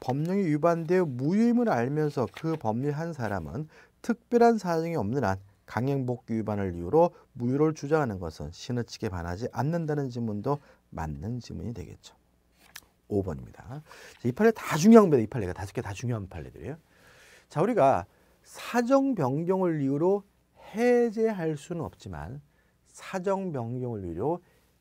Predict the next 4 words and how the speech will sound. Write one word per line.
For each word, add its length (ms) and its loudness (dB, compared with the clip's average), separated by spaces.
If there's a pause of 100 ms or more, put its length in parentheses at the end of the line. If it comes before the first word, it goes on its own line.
(280)
해지하는 1080 -4
것은 500 -8
가능하다고 920 -10
합니다. 440 -10